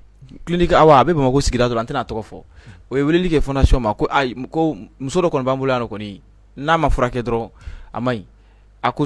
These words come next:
a tɛ amour la, se t'a ye, foyi t'a ye. Yala a bɛ se ka mun de kɛ? Fondation ye muso ka bana bɛɛ ta en charge, fo ka taa kɛnɛya,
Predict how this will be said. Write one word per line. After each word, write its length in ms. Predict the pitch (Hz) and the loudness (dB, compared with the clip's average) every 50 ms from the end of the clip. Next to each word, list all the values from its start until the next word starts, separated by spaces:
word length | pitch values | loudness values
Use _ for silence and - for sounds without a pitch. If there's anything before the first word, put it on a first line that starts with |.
| 139 - | -4 -2
a 100 | - 131 | -2 2
tɛ 120 | - - 139 | 4 6 6
amour 160 | 160 170 170 | 6 6 6
la, 100 | 165 156 | 6 8
se 140 | - - 151 | 8 8 8
t'a 140 | - 165 151 | 6 6 4
ye, 40 | 127 | 4
foyi 180 | - - 135 123 | 2 0 2 4
t'a 140 | - 120 113 | 6 6 6
ye. 40 | 123 | 6
Yala 120 | 143 156 | 4 4
a 40 | 147 | 6
bɛ 60 | 123 | 8
se 80 | - - | 8 8
ka 80 | 131 120 | 6 4
mun 120 | 107 107 | 0 -4
de 80 | 104 98 | -6 -6
kɛ? 160 | - 85 - - - - - - | -6 -8 -12 -14 -20 -20 -20 -16
Fondation 380 | - - 151 165 160 - 170 165 | -10 -8 -6 -4 -4 -2 -2 -2
ye 60 | 147 | -2
muso 180 | 127 - 139 131 | -4 -4 -4 -2
ka 180 | 131 123 113 110 - - | -2 -4 -4 -6 -12 -12
bana 280 | 123 110 113 117 131 | -8 -6 -4 -4 -2
bɛɛ 180 | 135 117 120 110 | 2 2 2 2
ta 160 | - 110 95 87 90 | 2 -4 -8 -10 -12
en 60 | 92 | -14
charge, 320 | - - 110 104 87 - - - - - - - - - - - - - | -12 -12 -12 -12 -12 -10 -10 -10 -10 -10 -16 -20 -20 -20 -20 -20 -12 -8
fo 40 | 143 | -8
ka 60 | 143 - | -6 -6
taa 140 | - 120 120 - | -6 -8 -8 -8
kɛnɛya, 240 | 107 92 85 80 | -12 -14 -16 -16